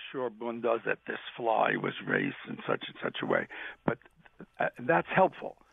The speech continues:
But people sort of deeply think that flies are offensive no matter how you prepare them. So, for example, we've done a study where we take a cockroach, dead cockroach, we dip it into a glass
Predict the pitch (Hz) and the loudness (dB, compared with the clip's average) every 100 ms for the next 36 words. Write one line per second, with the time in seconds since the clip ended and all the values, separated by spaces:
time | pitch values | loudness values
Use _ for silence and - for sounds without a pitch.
0 | - _ - 127 139 - _ - 170 - | -20 _ 0 4 4 2 _ -2 0 2
1 | 143 - 147 127 - - - _ _ - | 2 2 2 2 -2 -14 -18 _ _ -8
2 | 120 170 - 135 - 151 120 - 104 - | -2 -2 -2 -4 -4 -4 -4 -2 -4 -2
3 | 127 117 95 - - - - 53 - - | 2 4 6 4 -2 -2 0 0 2 2
4 | 50 - - 50 50 50 50 50 - - | 2 -2 -2 0 2 2 0 -4 -8 -16
5 | - - - 50 50 - - - _ _ | -16 -14 -4 2 4 4 0 -8 _ _
6 | _ _ _ _ - - - - - - | _ _ _ _ -6 -4 -4 0 0 0
7 | 117 151 131 156 135 160 135 131 113 - | 0 0 2 0 0 2 2 2 -2 -6
8 | - _ 147 165 131 135 113 - 160 123 | -20 _ 0 0 2 0 -2 -2 2 2
9 | 127 123 123 120 - 123 - _ - - | 0 -10 -10 -12 -8 -10 -10 _ -14 -6
10 | 151 143 - - - - - _ _ _ | -2 -2 -4 -8 -8 -16 -18 _ _ _
11 | _ - - - - - 101 101 - - | _ -2 -2 -2 -8 -8 -10 -12 -16 -20
12 | - 131 131 156 - 156 135 123 135 107 | -12 -8 -4 -2 0 0 -2 -2 -2 -2
13 | 120 123 - | -2 -2 -2